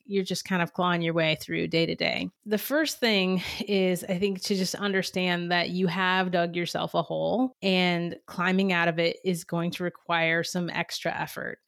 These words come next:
And <laughs> I think when you're exhausted from just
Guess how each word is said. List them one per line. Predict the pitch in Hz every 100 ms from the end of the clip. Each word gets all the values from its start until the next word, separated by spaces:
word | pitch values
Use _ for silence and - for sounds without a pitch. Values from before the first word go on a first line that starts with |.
| -
And | 175 175 180 165 - - - -
<laughs> | 247 - - - -
I | 202
think | 226 254
when | 269
you're | 240 233 220 214
exhausted | - 185 - 170 - - 214 214 226 226
from | - 190 175 175
just | 165 175 -